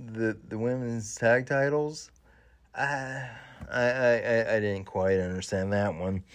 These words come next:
Um, the North America Five-Way was a car crash, and I loved it. Again, I can't do it justice. Go back and watch it. It was incredible. Uh,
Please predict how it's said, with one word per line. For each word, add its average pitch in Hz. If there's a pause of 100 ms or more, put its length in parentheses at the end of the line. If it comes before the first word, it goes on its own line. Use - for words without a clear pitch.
(920)
Um, 123
the 135
North 160
America 156
Five-Way 143
was 110
a - (100)
car 131
crash, 123
and 80
I 62
loved 117
it. 120 (320)
Again, 110 (200)
I 95
can't 143
do 165
it 165
justice. 160 (420)
Go 139
back 139
and 104
watch 123
it. 120 (320)
It 120
was 107
incredible. 117 (2000)
Uh, 101